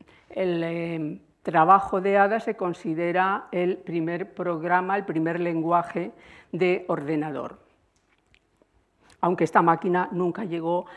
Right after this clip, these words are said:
a funcionar porque el gobierno británico no, no apoyó y es-, y ADA le puso empeño para que realmente esto se pudiera producir, pero no se, no se hizo.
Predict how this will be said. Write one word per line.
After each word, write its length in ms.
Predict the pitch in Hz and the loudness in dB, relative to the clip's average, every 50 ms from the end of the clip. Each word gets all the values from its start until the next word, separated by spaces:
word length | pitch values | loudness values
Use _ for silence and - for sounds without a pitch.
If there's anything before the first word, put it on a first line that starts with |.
| - - - - | -20 -20 -6 -2
a 100 | - 170 | -2 -2
funcionar 540 | - - 185 175 - 175 170 180 180 175 175 | -2 -2 -4 -2 0 0 2 4 4 2 2
porque 220 | 196 180 - - | -2 -6 -4 -4
el 80 | 165 160 | -4 -2
gobierno 440 | 156 156 151 165 160 156 160 165 165 | -2 -2 -2 -2 -2 -2 -2 -2 -2
británico 680 | 165 165 160 156 - 160 160 160 160 160 - 165 160 156 | -2 -2 -4 -4 -4 -2 -2 -2 -4 -4 -6 -6 -4 -4
no, 460 | 147 151 160 151 151 147 151 170 - _ _ - - - _ - | -4 -4 -4 -4 -4 -6 -8 -10 -14 _ _ -20 -20 -18 _ -2
no 100 | 170 170 | 0 0
apoyó 460 | 165 170 170 165 165 165 175 175 190 | 0 0 -2 -2 -2 -2 -2 -2 -4
y 200 | 180 170 160 170 | -4 -4 -4 -4
es-, 120 | 170 - - _ _ - | -6 -6 -12 _ _ -10
y 160 | 175 170 165 | -6 -2 0
ADA 260 | 156 156 160 170 175 | 0 2 2 2 2
le 280 | 175 175 - 160 160 151 | 2 0 0 -2 -2 -2
puso 280 | 151 - 185 - - | -2 -4 -6 -4 -2
empeño 640 | 180 160 160 151 - 185 185 175 175 170 170 180 226 - - - - _ _ | -2 -2 -2 -2 -2 -2 -2 -2 -2 -2 -2 -4 -8 -12 -18 -20 -20 _ _
para 280 | - 220 175 175 175 175 | -4 0 2 0 0 0
que 100 | - 160 | -2 -4
realmente 960 | 156 160 160 165 165 165 165 165 165 165 170 - 170 165 170 175 185 - 190 | -4 0 0 2 2 2 2 0 0 0 -2 -2 -2 -2 -2 -2 -4 -4 -6
esto 600 | 175 175 - - - 175 175 175 - - - - _ | -6 -6 -6 -4 -2 0 0 -2 -4 -8 -16 -20 _
se 160 | - - 196 | -8 -6 -6
pudiera 440 | 151 - 180 151 160 165 165 165 160 | -6 -4 -4 -2 0 2 2 0 0
producir, 500 | - 170 165 165 160 - - 180 180 180 | -2 -2 -2 -2 -4 -2 -2 -2 -2 -2
pero 200 | 180 170 160 156 | -2 -2 -2 0
no 140 | 160 165 160 | 0 -2 -2
se, 380 | - - 165 156 143 135 - - - - - - - _ _ - | -4 -4 -4 -4 -4 -6 -10 -18 -20 -20 -20 -20 -20 _ _ -6
no 160 | 175 180 175 | -4 -4 -4
se 200 | 175 - 160 143 | -4 -4 -4 -4
hizo. 400 | 139 143 147 - - - 180 | -4 -6 -8 -10 -14 -16 -16